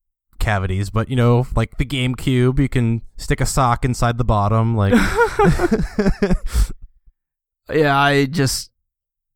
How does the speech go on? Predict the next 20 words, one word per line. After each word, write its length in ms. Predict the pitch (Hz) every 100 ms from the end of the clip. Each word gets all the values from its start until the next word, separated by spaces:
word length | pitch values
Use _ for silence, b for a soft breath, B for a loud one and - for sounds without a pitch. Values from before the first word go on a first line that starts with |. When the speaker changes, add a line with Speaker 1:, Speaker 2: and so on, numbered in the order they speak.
| _ _
Speaker 2:
yeah, 220 | 139 123 127
I'm 460 | 131 139 131 127 _ _ _ - 147
thinking 340 | 143 147 139
that 260 | 135 135 -
through, 320 | 135 135 139
and 100 | 156
it's 120 | 190
been 140 | - 175
a 80 | 147
slow 260 | 165 147
process, 540 | 139 151 143 131 143 135
but 140 | 156
we're 140 | 156
almost 400 | 147 139 139 127
there. 300 | 139 127 131
We're 200 | 131 156
almost 400 | 160 147 147 135
all 160 | 143 131
packed 340 | - 139 -
up. 240 | 143 135